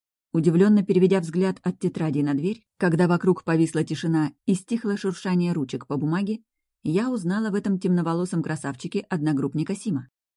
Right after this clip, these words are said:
Интересно, что это он тут забыл? По рядам среди девчонок побежал шепоток, и даже послышались мечтательные вздохи, когда тишину в зале разрезал острый и ехидный голос преподавателя.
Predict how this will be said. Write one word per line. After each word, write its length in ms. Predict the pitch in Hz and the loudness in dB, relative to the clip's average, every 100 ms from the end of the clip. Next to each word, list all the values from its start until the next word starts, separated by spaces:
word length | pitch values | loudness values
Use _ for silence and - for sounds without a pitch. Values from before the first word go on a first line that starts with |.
| _ _ | _ _
Интересно, 580 | 139 143 160 139 135 143 | -4 -4 -4 -6 -6 -8
что 280 | - _ 220 | -10 _ -8
это 160 | 262 | -2
он 100 | 285 | -2
тут 160 | 294 240 | 0 -2
забыл? 380 | 285 185 127 - _ _ _ _ _ - | 0 0 -2 -6 _ _ _ _ _ -2
По 120 | 165 | 2
рядам 340 | 160 160 190 | 2 2 -2
среди 300 | 185 190 175 | 0 0 0
девчонок 460 | 175 175 185 196 190 | 0 0 -2 -4 -2
побежал 360 | 170 175 185 | -2 0 0
шепоток, 560 | 180 196 214 160 123 - _ | -4 -6 -8 -8 -10 -12 _
и 120 | 151 | -2
даже 260 | 139 156 160 | 0 0 -2
послышались 600 | 156 147 143 139 147 147 | -4 -6 -6 -4 -6 -2
мечтательные 600 | 151 - 170 170 160 165 | -4 -2 -6 -2 0 0
вздохи, 460 | 170 254 269 160 - _ | 0 -4 -4 -10 -14 _
когда 300 | - 165 160 | 0 4 4
тишину 380 | 165 160 170 165 | 2 2 2 2
в 40 | |
зале 340 | 139 160 160 156 | 2 0 0 0
разрезал 600 | 175 165 156 165 170 160 - | 0 0 0 0 0 -2 -2
острый 400 | 226 - 233 233 | -6 -4 -2 0
и 120 | - | 0
ехидный 480 | 214 208 165 135 185 | -2 0 -2 0 0
голос 360 | 156 139 139 | 0 -2 -4
преподавателя. 680 | 160 165 180 190 139 123 | -6 -4 -4 -4 -6 -8